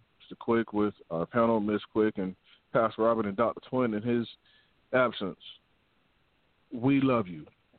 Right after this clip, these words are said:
There's no half-stepping in love. Just like we love God and he loves us, we love each and every one of you. Take care of each other with the same energy as you started with.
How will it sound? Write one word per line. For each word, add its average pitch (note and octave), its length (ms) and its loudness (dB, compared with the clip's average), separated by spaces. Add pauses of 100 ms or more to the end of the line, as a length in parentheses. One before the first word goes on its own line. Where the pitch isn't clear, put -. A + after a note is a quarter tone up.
(300)
There's A2+ 280 2
no B2 220 0
half-stepping A#2+ 760 -2
in G#2+ 140 -4
love. F2+ 240 -6 (1120)
Just G#2+ 160 -6
like A2+ 160 2
we A2 140 -2
love A2 240 0
God A#2 320 0
and G2+ 80 -8
he A2+ 120 -4
loves G#2+ 300 -2
us, F2+ 220 -6 (880)
we G2 80 -2
love G#2 240 2
each A2+ 200 0
and A2+ 100 2
every G#2+ 160 2
one G#2 180 0
of F2 120 -6
you. D2+ 140 -14 (880)
Take C3+ 200 0
care C3 120 2
of G#2+ 100 -2
each G#2+ 180 -6
other F2 240 -10 (400)
with G#2 100 -4
the G2 100 -12 (120)
same C3 260 2
energy G#2+ 480 -2 (420)
as G2+ 120 0
you G#2+ 80 -2
started G#2+ 420 0
with. E2+ 240 -8